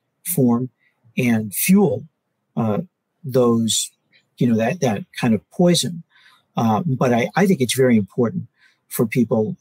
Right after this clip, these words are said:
who, uh, are concerned about anti-Semitism, and particularly if they support the state of Israel, to really be careful, uh, and, and not, uh, indulge in the, in the, the sort of easy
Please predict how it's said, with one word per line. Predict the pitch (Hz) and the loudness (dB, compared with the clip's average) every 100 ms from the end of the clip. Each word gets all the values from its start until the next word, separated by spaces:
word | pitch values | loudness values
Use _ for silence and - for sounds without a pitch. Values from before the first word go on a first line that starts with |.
| - | -6
who, | 135 113 107 95 | 2 2 2 -4
uh, | 110 104 - | -8 -8 -2
are | 120 110 98 _ _ _ _ _ | 0 0 -2 _ _ _ _ _
concerned | - 127 151 151 | -6 -2 0 2
about | 143 | 2
anti-Semitism, | 127 123 131 139 123 117 120 131 143 _ _ _ | 2 0 -2 -2 -2 0 -2 -2 -6 _ _ _
and | - 127 | -2 0
particularly | - 220 240 262 107 104 | 0 0 0 0 0 0
if | 196 | 0
they | - | -2
support | - - 135 120 | -2 -2 -2 -2
the | |
state | 113 127 113 | -2 0 2
of | |
Israel, | 123 123 107 - _ _ _ - | 2 0 -2 -6 _ _ _ -2
to | 226 | 0
really | 269 202 | 4 4
be | 156 | 2
careful, | 131 139 120 - 92 - _ _ _ | -2 0 0 -2 -6 -8 _ _ _
uh, | 120 117 120 - | -2 -2 -2 -4
and, | 139 120 117 110 - | 0 2 0 0 -2
and | 120 | 0
not, | 120 120 120 - _ _ _ - | 2 0 -2 -8 _ _ _ -4
uh, | 113 | -2
indulge | 185 127 135 147 110 85 - - _ _ _ _ | 0 0 2 2 0 -4 -8 -8 _ _ _ _
in | - 117 107 | 0 2 2
the, | 107 101 185 - | 0 -4 -6 -4
in | - 110 | -2 -2
the, | 107 165 _ _ _ _ _ _ _ | -4 -12 _ _ _ _ _ _ _
the | - 117 117 | -6 -2 -2
sort | - 117 | 0 0
of | 107 101 _ _ _ - | -2 -4 _ _ _ 2
easy | 190 180 127 104 | 4 4 2 0